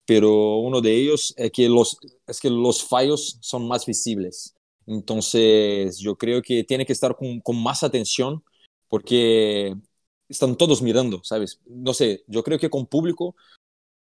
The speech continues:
tiene más sonido, tiene más, eh, cosas para, para, para se ver, no sé,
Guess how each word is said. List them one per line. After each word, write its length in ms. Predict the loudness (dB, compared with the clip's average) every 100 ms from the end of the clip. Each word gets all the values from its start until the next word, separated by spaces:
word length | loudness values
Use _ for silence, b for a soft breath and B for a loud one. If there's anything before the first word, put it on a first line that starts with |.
| _ 0
tiene 200 | 2 2
más 160 | -2
sonido, 800 | -4 -4 0 2 4 4 2 -2
tiene 260 | -4 -8 -8
más, 500 | -8 -8 -8 -10 -14 _ -16 -16 _ _ _ -18
eh, 400 | -12 -10 -10 -4
cosas 360 | 0 2 2 4
para, 920 | 4 4 4 0 -2 -4 -8 -12 -18 _ _ _ -6
para, 640 | -4 -4 -6 -8 -12 -10
para 200 | -6 -6
se 160 | -6 0
ver, 400 | 4 6 4 0
no 120 | -4
sé, 320 | -2 -2 -2